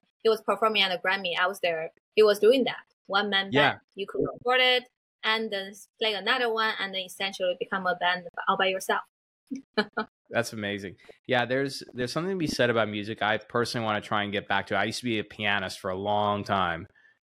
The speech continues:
Speaker 2: you know, and I, I wanna kinda get back to it at some point. Um, okay, couple more questions for you. Um, we, we all buy a lot of cool stuff from Amazon. What's, what's something that you bought from Amazon recently? Like a cool gadget, it could be a book, it could be whatever you want. What's something cool that you got from Amazon recently?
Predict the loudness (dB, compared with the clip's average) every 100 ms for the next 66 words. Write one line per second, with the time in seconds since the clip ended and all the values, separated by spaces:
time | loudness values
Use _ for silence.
0 | -6 -4 -2 0 0 0 -4 -4 -2 -2
1 | -4 -6 -6 -2 -2 -2 -4 -8 -8 -10
2 | -8 -8 -8 -10 _ _ -6 -6 -6 -2
3 | -2 -2 -2 -4 -4 -8 -2 -2 -2 -10
4 | -10 -8 -8 -10 _ _ _ 0 2 4
5 | 0 -6 _ -6 2 2 4 4 4 4
6 | 2 2 2 0 -2 -4 -8 -12 -8 -4
7 | -4 -4 -2 -2 -2 -6 0 0 0 -4
8 | -2 -2 0 -2 -2 0 0 0 -2 0
9 | 0 0 -2 -2 -2 -4 -4 -8 -10 -6
10 | -6 -6 -6 2 2 2 0 0 0 -2
11 | -6 -6 -8 -12 -8 -4 -4 -2 0 2
12 | 0 -6 -10 -4 0 2 2 -2 -4 -2
13 | -2 -2 -4 -4 -2 0 0 0 0 0
14 | -2 -8 -8 -10 -14 -14 -14 -12 -14